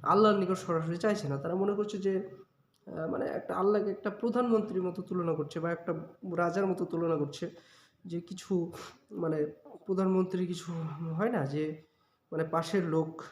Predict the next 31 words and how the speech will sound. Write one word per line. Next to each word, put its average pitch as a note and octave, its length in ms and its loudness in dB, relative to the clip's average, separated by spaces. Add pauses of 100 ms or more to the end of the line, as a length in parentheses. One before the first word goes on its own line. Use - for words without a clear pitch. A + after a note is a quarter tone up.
(160)
ডান D#3+ 180 2
হাতের E3 280 -2
লোক, D#3+ 180 0
আহ, - 680 -12
তাদের F#3+ 340 0
সাথে G3 540 -2 (120)
মানে D#3 200 -4
যদি D#3+ 240 -6
চাওয়া G3+ 260 6
যায় F3 220 2
তাহলে E3+ 160 -4
তো - 240 -8
সুপারিশ G#3+ 380 0
করবে। D3 240 -2 (440)
আল্লাহ A#3+ 180 6
সুবহানাহু C4+ 380 4
ওয়া C4+ 60 -2
তাআলাকে C4 340 2
অপমান A#3 340 4
করাচ্ছে F#3 300 2
তাদের E3+ 200 -2
সাথে E3 180 -8 (100)
তুলনা A#3 280 4
করে। C#3+ 200 2 (400)
আল্লাহ A3+ 180 4
সুবহানাহু A#3 320 4
ওয়া - 0 -
তাআলা F#3 160 2
সরাসরি A3+ 420 0
চাইতে - 480 0
বলেছেন, A#3+ 360 4